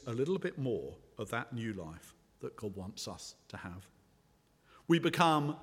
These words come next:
a bit less of that person that God is preparing us to be through his Spirit living within us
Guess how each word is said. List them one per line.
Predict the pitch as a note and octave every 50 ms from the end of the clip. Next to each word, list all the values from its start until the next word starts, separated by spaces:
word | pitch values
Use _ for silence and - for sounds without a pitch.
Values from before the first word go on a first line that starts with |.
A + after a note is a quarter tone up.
| - - -
a | B2+
bit | - - F3+ G#3 G3+ -
less | E3+ E3 F#3+ G3 D#3 - - - - - - - - - -
of | C3+ B2 -
that | C#3+ C#3 C#3 - -
person | - D#3+ D3+ D3+ C#3 - - - C3+ - D#2 - - - - - _ _ _ -
that | - C3 - -
God | - B2+ B2 A#2+ B2 A#2+
is | A#2+ A2+ G#2
preparing | - - G#2+ G2 - - D3+ D3 C#3+ D3+ D3+ D3 C#3+ D3
us | C#3+ - -
to | - C3+
be | A2+ A2+ G#2+ G2+ A2
through | G#2+ - - A2+
his | F#2 E2+ G#2 G2
Spirit | - - - C#3+ C3 B2+ B2+ B2+ -
living | B2 A#2+ A#2+ A#2 A2
within | G#2+ A#2 B2+ E3+ F#3 E3+
us | - - - - - -